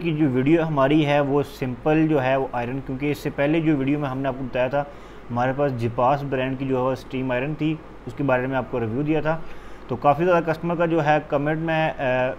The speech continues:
अ, कमेंट किया हुआ था customer ने, और वैसे भी customer की demand थी तो आप सादा iron लेके आए। दूसरा ये कि customer कह रहे थे कि सादा, अ, iron को पसंद करते हैं, तो इस वजह से हमारे पास अल्हम्दुलिल्लाह हमारे पास देख सकते हैं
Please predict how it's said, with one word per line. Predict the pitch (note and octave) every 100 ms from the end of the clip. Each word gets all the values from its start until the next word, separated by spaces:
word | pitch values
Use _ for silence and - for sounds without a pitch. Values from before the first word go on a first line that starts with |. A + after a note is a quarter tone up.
| - - C3
अ, | B2
कमेंट | B2+ C#3 D#3+ D#3
किया | D#3
हुआ | D3
था | C#3 D3
customer | C#3+ - C#3
ने, | C#3 C#3
और | B2
वैसे | A#2+ B2 A2+
भी | D3
customer | C#3+ C3 C#3+
की | C3+
demand | C3+ B2 B2+ C3+
थी |
तो | C3 -
आप | B2
सादा | A#2+ B2+ A#2+ C3+ E3 - -
iron | B2 B2+ A#2+
लेके | A2
आए। | B2
दूसरा | A2 C#3+
ये | C#3+ C#3+
कि | D3
customer | - C3 C#3+
कह | C3+
रहे | C#3
थे | B2+ C#3
कि |
सादा, | C#3 C3 B2+ E3+ - - - - - - -
अ, | - C3 -
iron | C3 C3+
को | C#3
पसंद | C3 C3 C3+ C#3+
करते | B2+ B2
हैं, | C3+
तो | D3
इस | C3+
वजह | C3 B2+
से | B2+
हमारे | C#3+ B2 B2
पास | B2+ D3 C#3+
अल्हम्दुलिल्लाह | C#3 C3+ C#3 C#3+
हमारे | C3 B2
पास | C3
देख | B2+ B2+
सकते | D#3+ D#3+ E3+
हैं | D3+ D#3+